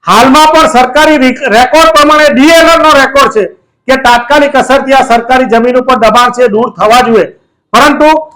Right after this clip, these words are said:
વહીવટી તંત્રની બેદરકારી, વહીવટી તંત્રના મેળાપીપણામાં અને રાજકીય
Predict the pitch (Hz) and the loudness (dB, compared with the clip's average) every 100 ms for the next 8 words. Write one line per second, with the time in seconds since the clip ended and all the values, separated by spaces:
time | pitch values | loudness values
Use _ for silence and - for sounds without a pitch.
0 | _ 143 214 294 320 320 320 277 285 285 | _ -2 0 2 2 0 0 -2 0 0
1 | 294 277 262 277 277 285 285 285 226 262 | 0 0 0 0 0 0 2 2 2 2
2 | 302 302 294 285 277 277 269 254 277 285 | 0 -2 -6 -4 -2 0 0 2 0 0
3 | 285 285 294 294 294 294 - _ - 214 | -2 -2 0 0 0 -4 -10 _ -8 -2
4 | 262 220 262 - 311 330 | 0 2 0 0 0 2